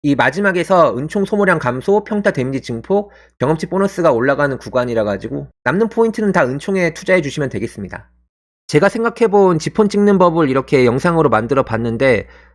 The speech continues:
누누이 말씀드리지만 이렇게 찍는 지폰 방법이 정답인 것은 절대 아닙니다. 직접 스킬들을 읽어보시고 자기에게 맞는 지폰을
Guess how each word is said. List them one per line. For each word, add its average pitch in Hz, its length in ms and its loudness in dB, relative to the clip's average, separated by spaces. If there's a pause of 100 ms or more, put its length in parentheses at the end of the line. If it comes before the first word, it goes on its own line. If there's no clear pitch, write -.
(100)
누누이 208 260 6
말씀드리지만 156 960 0 (120)
이렇게 208 280 0
찍는 220 420 0
지폰 180 300 -2
방법이 151 360 2
정답인 175 440 0
것은 165 200 0
절대 127 340 -2
아닙니다. 110 580 -2 (220)
직접 - 280 -2
스킬들을 214 480 -2
읽어보시고 139 840 0
자기에게 165 480 -2
맞는 117 400 -2
지폰을 135 580 -4